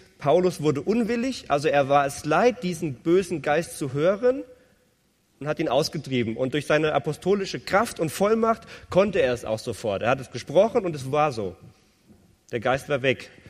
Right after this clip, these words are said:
Eins zu null für Gott, könnte man sagen. Ja, die Bedrohung war da, die, der Geist war da, aber Paulus, ähm, konnte mit der Kraft Gottes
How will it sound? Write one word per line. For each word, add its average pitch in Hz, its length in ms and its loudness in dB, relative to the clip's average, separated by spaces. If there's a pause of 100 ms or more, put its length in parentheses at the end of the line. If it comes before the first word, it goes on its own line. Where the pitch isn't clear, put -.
(140)
Eins 131 300 2
zu 151 60 -4
null 143 160 0
für 139 120 -2
Gott, 135 220 0
könnte 107 240 -2
man 98 140 -2
sagen. 92 360 -4 (600)
Ja, 110 160 0
die 160 120 -4
Bedrohung 147 680 0
war 131 160 2
da, 196 360 2 (540)
die, 143 400 -2 (580)
der 127 120 2
Geist 127 340 2
war 139 140 2
da, 196 420 -2
aber 143 220 2
Paulus, 175 640 -2 (480)
ähm, 139 460 0 (260)
konnte 151 300 -2
mit 139 160 -2
der 127 80 2
Kraft 147 320 -2
Gottes 147 440 -2